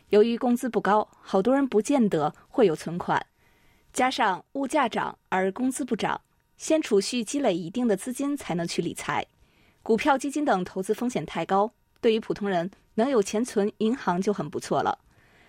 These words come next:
据说中国百分之九十的财富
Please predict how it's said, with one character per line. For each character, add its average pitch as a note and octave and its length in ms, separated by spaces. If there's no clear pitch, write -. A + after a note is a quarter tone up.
据 - 120
说 C#4 360
中 D4 120
国 A#3+ 140
百 A3 160
分 A3 140
之 F#3+ 100
九 D#3+ 220
十 - 120
的 G#3+ 80
财 D#3 240
富 D#3+ 300